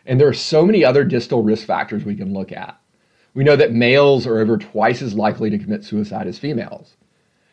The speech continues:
That among teenagers, white male adolescents are three times more likely to commit suicide than black male adolescents.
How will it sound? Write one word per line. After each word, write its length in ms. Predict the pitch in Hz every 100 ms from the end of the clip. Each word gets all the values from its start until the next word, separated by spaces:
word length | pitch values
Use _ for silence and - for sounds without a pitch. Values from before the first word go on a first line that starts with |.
| _
That 140 | - 123
among 180 | 131 123
teenagers, 640 | 196 240 139 117 113 110
white 400 | 120 120 135 151
male 280 | 120 123 120
adolescents 640 | 104 110 113 104 110 104
are 140 | - 104
three 400 | - 123 147 127
times 400 | 117 123 117 104
more 160 | 104
likely 300 | 101 104 110
to 100 | 101
commit 240 | 98 101 -
suicide 340 | 104 - 104
than 140 | 110
black 320 | 107 117 131 117
male 240 | 107 -
adolescents. 680 | 107 107 69 - - -